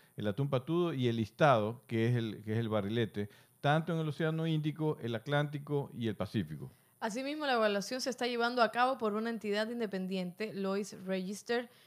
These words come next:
Speaker 2: en cuatro zonas geográficas distintas correspondientes a las zonas regionales de pesca.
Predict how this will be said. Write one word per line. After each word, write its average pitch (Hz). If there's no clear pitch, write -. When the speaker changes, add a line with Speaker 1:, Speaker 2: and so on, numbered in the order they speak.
Speaker 2:
en 226
cuatro 262
zonas 262
geográficas 226
distintas 233
correspondientes 220
a 277
las 190
zonas 196
regionales 175
de 175
pesca. -